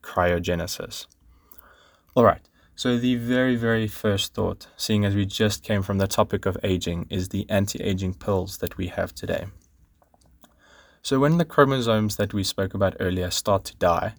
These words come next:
they go through a process called apoptosis. Now, to counteract this, scientists at the Mayo Clinic in Minnesota have developed senolytic drugs. These pills work by targeting cells that are senescent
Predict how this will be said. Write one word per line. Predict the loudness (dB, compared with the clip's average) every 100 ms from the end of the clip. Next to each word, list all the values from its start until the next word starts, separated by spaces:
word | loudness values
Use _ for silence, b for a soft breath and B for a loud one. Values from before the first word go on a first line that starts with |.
| B B B
they | -2 4
go | 4 4
through | 0 -4
a | 2
process | 0 2 -2 -4
called | -4 0 0 -2 -10 -14
apoptosis. | -2 -2 0 -6 -6 -6 -10 -14 -18 _ b b b b 0
Now, | 4 4 2
to | -6
counteract | 0 0 4 4 4 0 -4
this, | -4
scientists | 0 2 2 0 -4 -4 -4 -6
at | -4
the | -2
Mayo | 0 0 -2
Clinic | -4 -4 -4 -4 -4
in | -6 -2
Minnesota | -2 0 -2 -2 -2 -4 -6 0
have | 0 0
developed | -2 -2 -2 -4 -8
senolytic | -6 -2 0 0 0 -2 -4 -8 -10 -6
drugs. | -4 -4 -10 -18 b b b b b b 0
These | 2 2
pills | -2 -2 0
work | 0 0 0 2
by | 2
targeting | 2 2 2 0 -4 -4
cells | 0 2 2 2 -4 b b b
that | 0 2 -4 -6 0
are | 2
senescent | 2 0 0 0 -2 -4 -4